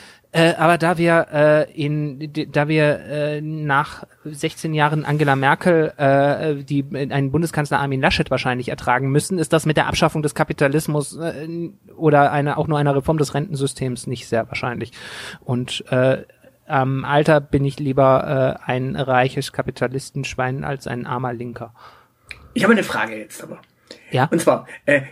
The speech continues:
Speaker 2: kann, äh, ich weiß, du bist kein Biologe, aber, äh, wie kann man Kraken, also diese, diese Oktopoden,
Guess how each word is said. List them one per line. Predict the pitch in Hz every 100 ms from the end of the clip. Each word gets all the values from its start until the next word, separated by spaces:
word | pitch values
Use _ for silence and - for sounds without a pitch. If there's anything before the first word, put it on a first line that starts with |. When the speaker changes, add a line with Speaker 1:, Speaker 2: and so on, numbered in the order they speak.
| _
Speaker 2:
kann, | - 156
äh, | 160 131 143 139 - - - - - 135 - - 160 165 160 170 170 190 185 175
ich | 175 165
weiß, | 180
du | 196
bist | 202
kein | 190 165
Biologe, | 165 175 143 139 127 110 - _ _ _
aber, | - 147 131 131 113 - - _ _ - - - - - _
äh, | - 80 - -
wie | 139 131 170 233
kann | - 196
man | 214 202 202 196 185 _ _ _ _ -
Kraken, | - - 135 170 - 302 370 359 -
also | - 131 131
diese, | 135 120
diese | 117 131 143
Oktopoden, | 127 - 135 - 156 214